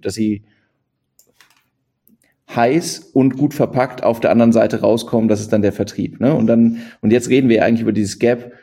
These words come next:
das dann irgendwie vielfach einfach nicht genutzt wird, irgendwie, äh, eigentlich der Ofen, in dem das Ganze erwärmt wird. Und jetzt, ähm, wie stellen wir unser Thermometer ein, ne? Das ist unser Lead Scoring, sagt ja letztlich, wie ist unser Thermometer eingestellt,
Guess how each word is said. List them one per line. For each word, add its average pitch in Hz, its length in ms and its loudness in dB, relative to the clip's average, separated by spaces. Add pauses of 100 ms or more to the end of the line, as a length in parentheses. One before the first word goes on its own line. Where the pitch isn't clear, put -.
(120)
das 107 160 -2
dann 110 140 2
irgendwie 104 220 2
vielfach 107 360 -2
einfach 101 240 -2
nicht 98 200 -6
genutzt 110 320 0
wird, 113 220 2
irgendwie, 107 460 2
äh, - 160 -2
eigentlich 98 200 -2
der 104 140 0
Ofen, 113 320 0
in 104 100 -2
dem 101 120 -2
das 98 120 -8
Ganze 101 240 -8
erwärmt 113 340 -4
wird. 110 240 -4 (300)
Und 104 160 -8
jetzt, - 400 -6 (280)
ähm, 98 320 0
wie 101 120 -6
stellen 104 200 -4
wir 98 80 -4
unser 98 180 -4
Thermometer 120 600 0
ein, 80 220 -8
ne? 135 180 0
Das 120 160 0
ist 123 120 -6
unser 117 180 2
Lead 143 140 -4
Scoring, 117 320 2
sagt 113 200 -2
ja 117 60 0
letztlich, 110 320 -2
wie 120 60 2
ist 117 100 -4
unser 107 180 -2
Thermometer 110 560 0
eingestellt, 123 640 -2